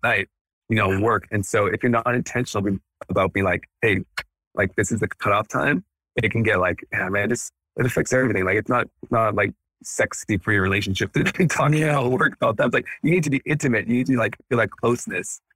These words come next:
Speaker 1: So if you don't, if you don't turn it off, it just, it doesn't work.
Speaker 2: Yeah, that's true, man. And I like, I like
Speaker 1: Yeah.
Speaker 2: the fact that you, um, y'all had a, I guess, office manager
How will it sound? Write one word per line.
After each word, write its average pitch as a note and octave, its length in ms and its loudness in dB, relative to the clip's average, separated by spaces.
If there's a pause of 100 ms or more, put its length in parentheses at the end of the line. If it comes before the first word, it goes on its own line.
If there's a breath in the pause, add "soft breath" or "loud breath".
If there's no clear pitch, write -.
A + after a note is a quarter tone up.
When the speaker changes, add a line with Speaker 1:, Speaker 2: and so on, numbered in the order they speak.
Speaker 1:
So A#2 80 0
if F#2+ 60 0
you A2+ 80 2
don't, A2+ 240 0
if G2+ 100 -4
you G#2+ 60 0
don't G#2+ 140 0
turn G2+ 180 0
it F#2 100 2
off, F#2+ 200 0
it G2 140 -4
just, - 220 -6
it F3+ 80 0
doesn't - 320 -6
work. - 320 -2 (400)
Speaker 2:
Yeah, A#2 480 0
that's C3+ 240 -2
true, B2+ 200 0
man. A2+ 300 0 (180)
And F3 80 2
I A3+ 60 4
like, B3+ 220 2
I F#3 60 0
like G#3+ 120 4
Speaker 1:
Yeah. G#3 60 4
Speaker 2:
the F#3+ 80 -2
fact F3 260 0
that C#3+ 160 4
you, D3 360 4
um, A#2+ 440 0 (680)
y'all D3+ 140 4
had D3+ 220 2
a, A#2 280 0 (260)
I D#3 60 2
guess, D3+ 180 0 (120)
office F3 300 0
manager G3 360 2